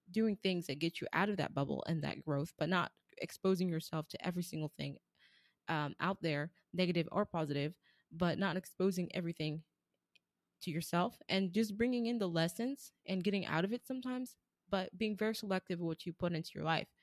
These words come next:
That's what living in a bubble means, and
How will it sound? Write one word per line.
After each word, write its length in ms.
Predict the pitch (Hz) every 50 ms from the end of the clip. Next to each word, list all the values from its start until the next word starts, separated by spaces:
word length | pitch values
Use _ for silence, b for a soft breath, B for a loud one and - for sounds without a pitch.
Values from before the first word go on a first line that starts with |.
| b b b -
That's 260 | - 196 - - -
what 180 | 202 185 175 -
living 240 | 170 165 156 156
in 80 | 147 143
a 60 | 143
bubble 280 | 139 160 147 131 139 139
means, 300 | 147 139 143 143 - - B B B B B B -
and 380 | 170 175 160 156 156 156 -